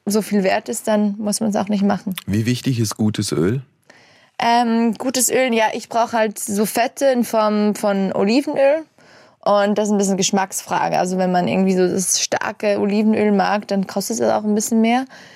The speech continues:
Speaker 1: Aber auch dort, ich finde, es lohnt sich ein bisschen mehr auszugeben. Und dann ist es halt auch intensiver und man braucht dementsprechend vielleicht auch weniger als beim Sonnenblumenöl, wo man einfach mal einen halben Liter reinkippt, keine Ahnung.
Speaker 2: Gute Gewürze?
Speaker 1: Gute Gewürze,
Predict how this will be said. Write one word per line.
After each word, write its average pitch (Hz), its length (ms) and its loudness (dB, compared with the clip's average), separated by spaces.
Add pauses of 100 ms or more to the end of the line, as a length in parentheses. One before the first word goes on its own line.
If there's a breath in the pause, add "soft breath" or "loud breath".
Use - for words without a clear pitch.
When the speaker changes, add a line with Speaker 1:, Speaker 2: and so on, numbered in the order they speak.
(420 loud breath)
Speaker 1:
Aber 196 500 0
auch 208 140 -6
dort, 208 360 0
ich - 200 -6
finde, 208 160 2
es 202 120 -2
lohnt 220 260 2
sich - 120 -6
ein 214 100 2
bisschen 214 260 0
mehr 220 260 2
auszugeben. 285 640 -2 (460 soft breath)
Und 208 320 0
dann 208 440 2
ist - 200 -2
es 202 80 0
halt 208 200 2
auch 202 80 -6
intensiver 214 560 0
und 233 80 0
man 208 160 2
braucht 220 320 -2
dementsprechend 190 640 -2
vielleicht - 280 -2
auch - 120 -6
weniger 196 420 0
als - 180 -4
beim 190 280 0
Sonnenblumenöl, 196 720 2
wo 196 80 2
man 190 160 -2
einfach 190 300 -2
mal 185 260 0 (380 loud breath)
einen 190 160 0
halben 196 220 0
Liter 220 320 0
reinkippt, 180 500 -6
keine 190 280 -2
Ahnung. 185 380 -2 (220 loud breath)
Speaker 2:
Gute 127 280 0
Gewürze? 113 520 -2 (220)
Speaker 1:
Gute 247 240 0
Gewürze, 220 680 0